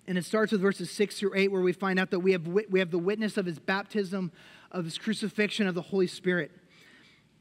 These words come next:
Verses six through eight say, "This is, this is he who comes by water and blood, Jesus Christ, not by the water only, but by the water and the blood. And the Spirit is the one who testifies, because the Spirit is the truth.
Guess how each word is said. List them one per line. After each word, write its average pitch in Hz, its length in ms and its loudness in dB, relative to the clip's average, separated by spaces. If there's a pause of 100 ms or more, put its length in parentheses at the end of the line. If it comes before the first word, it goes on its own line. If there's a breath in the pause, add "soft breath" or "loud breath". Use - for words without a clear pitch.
(480 soft breath)
Verses 180 260 -4
six 220 260 0
through 196 140 4
eight 190 120 2
say, 196 140 0
"This 190 240 -6
is, 180 160 -18 (300 loud breath)
this 208 140 0
is 202 100 -8
he 226 140 4
who 220 100 4
comes 214 260 0
by 190 120 2
water 180 320 2
and 180 120 -2
blood, 156 300 -4 (760 soft breath)
Jesus 202 380 0
Christ, 185 340 0
not 196 160 0
by 233 120 2
the 208 80 4
water 196 300 2
only, 190 240 -2
but 180 120 -2
by 185 140 0
the 175 80 2
water 170 280 0
and 180 100 0
the 170 60 -2
blood. 165 340 0
And 156 120 -4
the 160 60 -8
Spirit 202 360 2
is 180 80 -4
the 185 80 -6
one 185 100 -2
who 180 80 -2
testifies, 160 760 -4 (340 loud breath)
because 180 240 0
the 180 60 -6
Spirit 202 420 0
is 175 160 -2
the 165 80 -10
truth. 165 360 -2